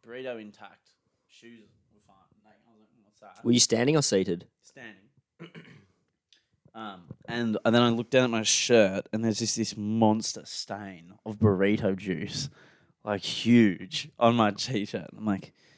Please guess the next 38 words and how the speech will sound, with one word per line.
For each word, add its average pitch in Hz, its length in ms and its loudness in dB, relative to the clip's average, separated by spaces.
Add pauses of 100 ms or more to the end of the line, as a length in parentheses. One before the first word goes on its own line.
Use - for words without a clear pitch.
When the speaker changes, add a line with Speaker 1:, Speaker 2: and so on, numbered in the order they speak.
(520)
Speaker 1:
"Fuck." - 240 -20 (360)
<laughs> 170 60 -8 (880)
But 143 120 -6
obviously 151 320 -6
I - 20 -2
can't, 123 340 0 (460)
I've, 120 180 -2 (160)
'cause 131 220 0 (100)
I'm 113 120 0
halfway 127 420 0
through 107 240 -8
these 98 180 -10
drinks, 90 480 -16
I 104 60 -20
can't 104 360 -8
bail. 92 420 -10 (680)
I - 20 -14
can't 117 180 -2
do 107 120 0
the 104 100 0
old 98 160 4
Irish 95 360 0
goodbye 92 420 -4
and 90 100 -20
just - 180 -14
not 92 200 -8 (280)
come 90 180 -8
back. - 420 -10
Speaker 2:
You 117 160 2
wouldn't 110 180 2
want 123 180 2
to 92 160 0
either, 104 240 2
by 82 140 -8
the 87 80 -6
sounds 71 280 -10
of 82 60 -16
it. - 100 -18